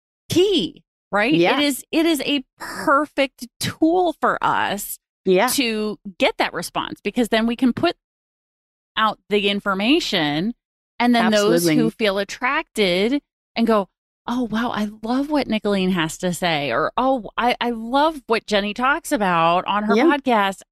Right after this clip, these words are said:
Speaker 1: Man, maybe I should reach out to Nicolene.
Speaker 2: Yeah.
Speaker 1: Maybe I should reach out to Jenny." Then we get the response <laughs> that is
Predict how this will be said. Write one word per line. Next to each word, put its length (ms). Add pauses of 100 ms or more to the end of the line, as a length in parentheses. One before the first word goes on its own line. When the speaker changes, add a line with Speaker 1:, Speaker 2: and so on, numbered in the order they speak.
Speaker 1:
Man, 360
maybe 300
I 140
should 240
reach 260
out 300
to 400 (360)
Nicolene. 260
Speaker 2:
Yeah. 200
Speaker 1:
Maybe 280
I 40
should 200
reach 200
out 220
to 100
Jenny." 800
Then 540
we 120
get 220
the 100
response 640
<laughs> 380
that 160
is 180